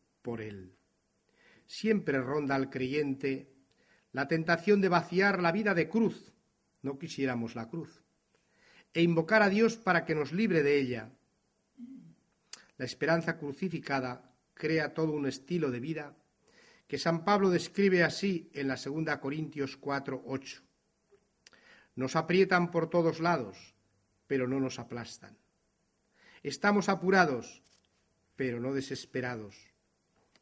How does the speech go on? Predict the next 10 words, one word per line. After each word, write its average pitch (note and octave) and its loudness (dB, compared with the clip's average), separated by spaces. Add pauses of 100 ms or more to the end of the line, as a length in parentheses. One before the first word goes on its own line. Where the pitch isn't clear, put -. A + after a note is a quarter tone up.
(200)
Acosados, D3+ 0 (480)
pero A#2+ -4
no B2 -2
abandonados. D#3 -4 (720)
Nos C3+ -6
derriban, C#3+ 0 (640)
pero B2 -2
no B2+ -2
nos C#3+ -4
rematan. B2 -8